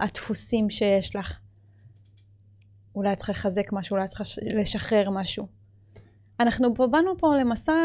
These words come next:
של נשמות. אנחנו חושבים שזה כביכול משהו שהוא מאוד אמיתי, ו-, וזה הכל נראה לנו פה כל כך אמיתי, אבל זה הכל מסע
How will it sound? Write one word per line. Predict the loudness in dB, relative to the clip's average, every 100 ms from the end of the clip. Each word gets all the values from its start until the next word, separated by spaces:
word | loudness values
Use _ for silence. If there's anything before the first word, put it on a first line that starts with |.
| 4 4 2
של | 2 2
נשמות. | 2 2 4 4 2 -4 -18 -18 -2
אנחנו | 2 2 0 0
חושבים | 0 0 0 0 0 -2
שזה | 0 0 2 4 6 6 4 2 -2 -8
כביכול | -6 -2 -2 -2 0 2 2 0
משהו | -4 -4 -6
שהוא | -4 -2
מאוד | 0 0 0
אמיתי, | -2 -2 -2 2 2 0
ו-, | -2 -4 -6 -8 -16 -20 -20 -20 -20 -20 _ _ -6
וזה | -2 -2
הכל | 2 4 4
נראה | 4 4
לנו | 4 4
פה | 4
כל | 2 2
כך | 2 4
אמיתי, | 2 2 2 2 2
אבל | -2 0 -2
זה | 0 -2
הכל | 0 0 0 -2 -12 -20 -20 -20 -4
מסע | 0 2 4 4